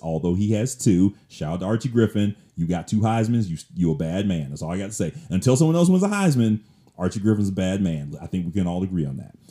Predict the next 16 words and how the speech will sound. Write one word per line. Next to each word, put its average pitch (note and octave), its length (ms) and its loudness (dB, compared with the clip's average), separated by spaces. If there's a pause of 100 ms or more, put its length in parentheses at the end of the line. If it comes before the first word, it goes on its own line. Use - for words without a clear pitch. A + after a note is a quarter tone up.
(420)
Okay, - 360 2
so A2+ 480 0
lastly, A2 640 -2
Caleb C3+ 480 0
Williams, E2+ 500 2
your G2+ 320 4
fourth B2+ 480 0
finalist, E2+ 520 -2
sophomore B2+ 680 -2
from F2+ 160 -2
U G#2+ 220 6
S G2 100 2
C. B2 300 2
Remember, F#2 480 0
he F#2 160 -8
transferred G2+ 880 0